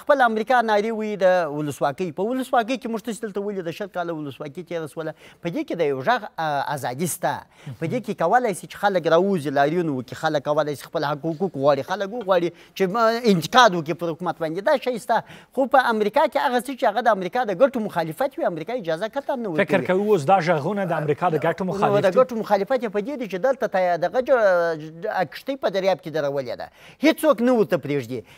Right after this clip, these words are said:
Speaker 1: یوازې دغه وریله کړي دي، سلاح او مهمات یې اسرائیل ته ورکړي دي، وایي دا فلسطین وټکوه. قتل عام جوړ کړه د دې دپاره چې دا خپل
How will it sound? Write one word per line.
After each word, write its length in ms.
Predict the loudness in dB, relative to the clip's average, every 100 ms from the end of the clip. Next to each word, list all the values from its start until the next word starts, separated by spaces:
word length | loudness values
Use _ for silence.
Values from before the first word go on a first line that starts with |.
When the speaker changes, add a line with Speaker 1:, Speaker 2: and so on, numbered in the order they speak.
| -2 2
Speaker 1:
یوازې 720 | 6 8 8 6 4 4 4 4
دغه 160 | 4 4
وریله 240 | 4 4
کړي 240 | 2 2 0
دي، 80 | -4 -2
سلاح 220 | 2 4
او 100 | 4
مهمات 480 | 2 0 2 2 0
یې 80 | -4
اسرائیل 340 | 2 2 2
ته 100 | 0
ورکړي 360 | -2 4 4 4
دي، 80 | 2 4
وایي 120 | 4
دا 80 | 2
فلسطین 320 | -2 -2 -4 0
وټکوه. 500 | 0 -2 -6 -10 -12 -16 0 2
قتل 220 | 4 6
عام 280 | 6 6 6
جوړ 180 | 6 6
کړه 80 | 4 0
د 40 | 6
دې 100 | 6 6
دپاره 300 | 0 0 0
چې 120 | 0
دا 80 | -4 4
خپل 220 | 2